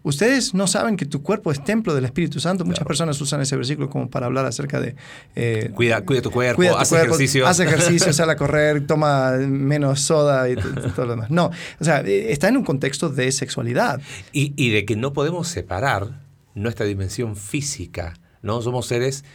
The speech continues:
Speaker 2: indivisibles, somos una, eh, un-, una unidad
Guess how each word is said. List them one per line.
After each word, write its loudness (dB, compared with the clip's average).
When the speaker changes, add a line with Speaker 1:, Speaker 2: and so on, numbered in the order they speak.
Speaker 2:
indivisibles, 0
somos -4
una, -2
eh, -8
un-, -6
una -2
unidad 0